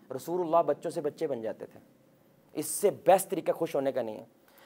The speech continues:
क्योंकि जब ना, मैं आप जो, आप जो अमल करवाने जा रहा हूँ, भाई सही, ऐसे करके बैठो यार, थोड़े नॉर्मल ढीला ढीला सा होके बैठो, और ढीला होके बैठो यार।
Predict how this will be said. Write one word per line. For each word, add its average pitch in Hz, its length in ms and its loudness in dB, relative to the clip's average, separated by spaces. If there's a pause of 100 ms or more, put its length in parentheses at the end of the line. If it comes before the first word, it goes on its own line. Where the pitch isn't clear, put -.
क्योंकि 175 260 6
जब 196 200 6
ना, 226 200 8
मैं 156 140 8
आप 180 120 10
जो, 180 140 10
आप 160 160 12
जो 185 100 6
अमल 165 200 6
करवाने 170 360 8
जा 135 140 12
रहा 110 100 8
हूँ, 92 80 -6 (760)
भाई 147 100 2
सही, 156 140 0
ऐसे 151 300 4
करके 160 160 4
बैठो 147 240 2
यार, 143 180 4
थोड़े 135 200 0 (1200)
नॉर्मल 180 360 12
ढीला 175 260 6
ढीला 185 220 8
सा 185 120 6
होके 147 180 6
बैठो, 123 260 0 (960)
और 113 80 -10
ढीला 127 180 4
होके 139 160 4
बैठो 123 220 2
यार। 127 280 2